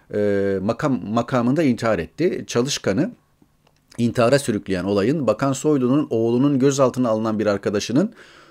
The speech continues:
usulsüz biçimde serbest bıraktırılmasıyla ilgili olduğu iddia ediliyor.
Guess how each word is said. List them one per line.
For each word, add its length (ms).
usulsüz 600
biçimde 460
serbest 500
bıraktırılmasıyla 760
ilgili 300
olduğu 400
iddia 380
ediliyor. 460